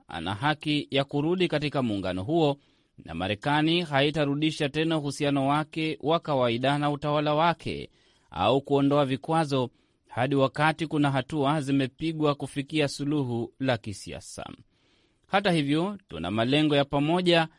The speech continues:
na tunataka kufanya kazi na Muungano wa Nchi za Kiarabu kulinda haki za kibinadamu kwa watu wa Siria na kutatua maswala ya haki za kibinadamu na usalama nchini Siria.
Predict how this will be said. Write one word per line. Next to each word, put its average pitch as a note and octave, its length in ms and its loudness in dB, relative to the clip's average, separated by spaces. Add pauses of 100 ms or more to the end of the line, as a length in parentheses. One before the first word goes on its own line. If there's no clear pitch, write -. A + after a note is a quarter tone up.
(240)
na E2+ 140 -6
tunataka B2+ 480 -2
kufanya D3 420 0
kazi D#3 440 0
na D3+ 100 2
Muungano D3 460 2
wa D3 140 0
Nchi D3 320 -2
za G#2+ 120 -2
Kiarabu C#3 720 0 (280)
kulinda C3+ 500 2
haki D#3 520 0
za C3 160 0
kibinadamu C#3 840 -2
kwa F#2+ 200 -2
watu C3 260 0
wa B2+ 80 2
Siria B2 500 0 (380)
na F2 220 -6
kutatua B2+ 460 0
maswala D3+ 680 0
ya C3+ 200 2
haki C#3+ 340 -2
za C3 140 -2
kibinadamu B2 880 0 (120)
na A#2 120 0
usalama B2 580 0
nchini F#2+ 360 -6
Siria. G#1+ 520 -12